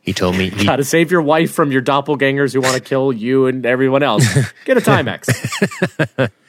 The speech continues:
Speaker 1: <laughs>
Speaker 2: Fuck an iPhone. Stop fumbling it with it, trying to get it out of your pocket like an asshole.
Speaker 1: Yep. Um, <coughs> and he basically says, "You'll be Hector three when you go through."
Speaker 2: Yeah, you will. <laughs> You
Speaker 1: "You
Speaker 2: will become
Speaker 1: told me yourself that it failed." Awesome.
Speaker 2: Ah, it's so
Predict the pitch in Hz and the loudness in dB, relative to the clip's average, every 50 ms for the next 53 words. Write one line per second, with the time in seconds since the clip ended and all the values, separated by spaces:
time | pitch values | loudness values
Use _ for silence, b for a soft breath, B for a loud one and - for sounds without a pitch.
0 | _ _ _ _ _ - - 220 208 202 180 156 147 139 135 131 - 120 104 - | _ _ _ _ _ -4 0 0 0 2 0 0 2 0 0 0 -2 -2 -4 -2
1 | - 156 156 156 - - 151 151 147 151 147 135 139 131 117 135 131 127 - 139 | -2 -2 -2 0 0 0 0 2 2 2 2 4 2 2 2 0 -2 -2 -2 -2
2 | 127 117 98 117 113 117 117 113 110 104 101 98 - - 104 101 - - 71 - | -2 -2 -2 -2 -2 0 0 0 0 -2 -4 -4 -4 -4 -6 -4 -6 -10 -14 -12
3 | 85 92 92 95 98 98 98 - - 78 73 71 - b b b b b b - | -12 -10 -8 -6 -6 -6 -6 -8 -12 -14 -16 -16 -18 b b b b b b -8
4 | - - - - _ _ _ _ _ _ _ _ _ _ _ _ _ _ _ _ | -8 -8 -10 -16 _ _ _ _ _ _ _ _ _ _ _ _ _ _ _ _
5 | _ _ - 62 - - - _ _ - 269 - - - 220 285 - - - 202 | _ _ -10 -8 -8 -10 -14 _ _ -4 -2 -2 -2 -2 -4 -4 -2 -2 -4 -4
6 | 214 - 120 123 120 110 - 127 147 - - 117 110 101 113 110 101 92 90 101 | -4 -4 -4 -2 -2 0 0 0 -2 0 0 0 0 2 0 0 0 0 -2 -2
7 | 101 98 104 95 - - - 98 101 98 - - - - - 101 95 92 90 90 | -2 -2 -2 -4 -4 -6 -6 -4 -4 -4 -4 -6 -6 -4 -2 -2 -2 -2 -4 -6
8 | 87 87 87 87 85 85 - - - 65 - - - _ _ - 65 71 69 69 | -6 -6 -6 -6 -8 -6 -6 -4 -4 -4 -4 -8 -12 _ _ -20 -16 -14 -12 -10
9 | 78 87 73 - 85 87 87 82 85 80 - - - - - 92 90 92 95 110 | -10 -12 -12 -12 -12 -12 -10 -8 -10 -10 -10 -12 -14 -14 -12 -10 -6 -2 0 2
10 | 131 151 160 156 151 - - 135 131 147 156 127 120 104 95 90 87 87 90 - | 4 4 4 4 2 0 0 0 2 2 0 -2 -4 -6 -6 -6 -6 -6 -6 -4
11 | - 98 92 90 - - - 87 82 80 78 - - - 82 78 76 - - - | -4 -4 -4 -4 -6 -6 -8 -6 -6 -8 -10 -12 -12 -12 -12 -12 -12 -16 -18 -20
12 | - - _ _ _ - 80 85 85 87 - - - - - _ _ _ _ _ | -20 -20 _ _ _ -4 -2 -2 -2 -2 -4 -6 -8 -12 -16 _ _ _ _ _
13 | - 67 65 62 - - _ - - - - - | -18 -18 -16 -18 -18 -20 _ -18 -16 -16 -16 -18